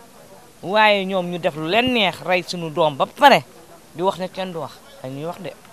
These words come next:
Te wax ji moom, tey lay commencé, dootuñu noppi tant que jàppuñu ko ko def. Waaw.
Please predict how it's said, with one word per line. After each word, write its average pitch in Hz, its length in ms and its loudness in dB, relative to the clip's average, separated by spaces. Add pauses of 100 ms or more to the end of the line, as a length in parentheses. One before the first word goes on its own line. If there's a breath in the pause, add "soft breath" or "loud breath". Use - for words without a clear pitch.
(460)
Te 123 80 -8
wax 156 200 -2
ji 160 80 -8
moom, 175 220 0 (460 loud breath)
tey 220 160 4
lay 196 160 2
commencé, 165 460 -2
dootuñu 208 420 -2
noppi 208 300 -4
tant 247 200 2
que 214 140 -8
jàppuñu 165 380 0
ko - 140 -16
ko 143 120 -2
def. 123 120 -12 (1800)
Waaw. - 120 -14